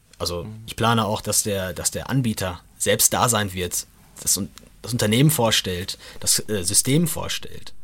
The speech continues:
Speaker 1: ja. Und dass dann auch alle Fragen, äh, lupenrein geklärt werden, ist gar keine Frage. Und was jetzt als nächstes passieren wird im Laufe des Monats, äh, dass halt, äh, der Anbieter sich mit der Stadt auseinandersetzt und wir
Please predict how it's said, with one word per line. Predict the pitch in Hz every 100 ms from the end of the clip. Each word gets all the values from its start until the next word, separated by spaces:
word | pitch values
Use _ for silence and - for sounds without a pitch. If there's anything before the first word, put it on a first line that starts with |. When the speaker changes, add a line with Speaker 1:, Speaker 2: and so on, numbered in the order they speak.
| -
Speaker 1:
ja. | 76 - - - - - - - -
Und | 95
dass | -
dann | 95
auch | - -
alle | 151
Fragen, | 139 - 101 120 131 131
äh, | - 117 117 113 78 80 71 101
lupenrein | 110 151 117 98 120
geklärt | 110 107 147 -
werden, | 90 87
ist | 82 -
gar | 87
keine | - 92
Frage. | - 87 113 90 85 - -
Und | 98
was | 107
jetzt | 104
als | 92 -
nächstes | 110 - -
passieren | 117 - 117
wird | 113
im | 107
Laufe | 104 104 104
des | 101 107
Monats, | 104 101 - -
äh, | 95 95
dass | 92 87 -
halt, | 92 95 -
äh, | 95 90 92 92
der | 85 -
Anbieter | 104 104 101
sich | 92
mit | 98
der | -
Stadt | - 220
auseinandersetzt | 120 127 123 120 123 -
und | 123 110
wir | 139 123